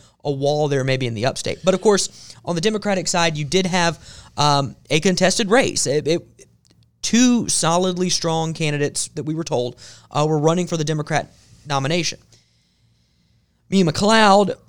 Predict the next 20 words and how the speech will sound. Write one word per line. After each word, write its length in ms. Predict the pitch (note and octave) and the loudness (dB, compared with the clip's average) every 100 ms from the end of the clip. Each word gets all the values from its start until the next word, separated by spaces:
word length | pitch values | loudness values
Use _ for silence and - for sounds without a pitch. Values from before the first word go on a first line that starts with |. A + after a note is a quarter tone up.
| _ - | _ -8
uh, 480 | E3+ E3+ D#3 C#3+ A#2 - - | -4 0 0 0 -2 -8 -6
came 280 | - G3 | 0 4
out 420 | G3 F#3 F#3 - - | 6 6 4 0 0
last 360 | F3+ F3 - | 2 4 2
night. 260 | F3 F3 E3 | 2 4 4
I'm 80 | D#3 | 2
trying 160 | F#3+ | 0
to 60 | F#3 | 0
look 120 | C#3+ | -2
for 100 | - | -4
the 80 | A2 | -8
time, 460 | - - F#3+ G3+ | -8 -2 0 2
Dave. 240 | F#3+ F3 E3+ | 4 4 4
It, 100 | D3+ | 2
it 120 | B2+ | 2
was, 240 | C#3+ D3 - | 4 2 0
it 100 | C3+ | 0
was 220 | C3+ C#3 | 2 2
right 200 | A2+ A#2+ | 2 2
around 420 | C3 C3 A#2 G2+ | 2 0 0 -4